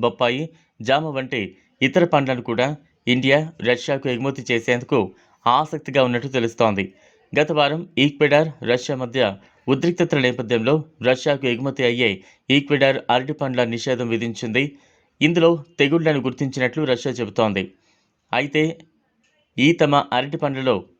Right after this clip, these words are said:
ఎలాంటి ప్రమాదం లేదని ఈక్వెడార్ చెబుతోంది. ఈ ప్రతిష్టంభన నేపథ్యంలో గత వారం ఐదు ఈక్వెడార్ కంపెనీల నుంచి రష్యాకు అరటి పండ్ల దిగుమతులు నిలిపివేయబడ్డాయి.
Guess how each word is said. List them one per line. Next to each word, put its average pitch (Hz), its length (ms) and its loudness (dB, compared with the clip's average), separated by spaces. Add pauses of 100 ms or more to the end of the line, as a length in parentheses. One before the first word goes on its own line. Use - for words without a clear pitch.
ఎలాంటి 147 400 0
ప్రమాదం 131 440 0
లేదని 123 300 0 (320)
ఈక్వెడార్ 131 440 2
చెబుతోంది. 113 440 0 (420)
ఈ - 20 8 (140)
ప్రతిష్టంభన 147 580 0 (100)
నేపథ్యంలో 123 480 0 (320)
గత 120 220 0
వారం 123 220 0 (500)
ఐదు 156 160 -2 (220)
ఈక్వెడార్ 147 500 4
కంపెనీల 127 420 -2
నుంచి 117 200 -2 (100)
రష్యాకు 123 400 -2 (460)
అరటి 156 280 -2
పండ్ల 135 180 -2 (100)
దిగుమతులు 117 440 -2 (300)
నిలిపివేయబడ్డాయి. 110 760 0